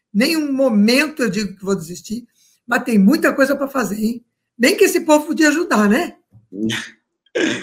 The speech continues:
Speaker 2: Pois é, pois é, a situação tá complicada. Alan, me diz uma coisa: no voto do Gilmar Mendes, uma das razões que ele coloca lá, ele diz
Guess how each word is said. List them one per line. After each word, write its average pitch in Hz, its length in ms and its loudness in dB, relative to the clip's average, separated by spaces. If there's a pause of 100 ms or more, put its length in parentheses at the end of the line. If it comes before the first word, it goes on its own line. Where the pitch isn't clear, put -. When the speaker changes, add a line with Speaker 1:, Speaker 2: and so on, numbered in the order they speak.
(240)
Speaker 2:
Pois 113 320 2
é, 98 260 0 (160)
pois 101 240 -4
é, 90 80 -4
a 95 160 -6
situação 104 580 -6
tá 113 280 -4
complicada. 117 680 -6 (380)
Alan, 165 400 0
me 165 160 0
diz 185 160 -4 (100)
uma 175 160 -2
coisa: 135 220 2
no 175 260 0
voto 190 480 2
do 139 200 0
Gilmar 107 580 0
Mendes, 120 500 -2
uma 160 300 -6
das 131 180 0
razões 113 480 -4
que - 120 -14
ele 98 100 -12
coloca 101 420 -4
lá, 120 160 2
ele 90 160 -4
diz 139 240 -8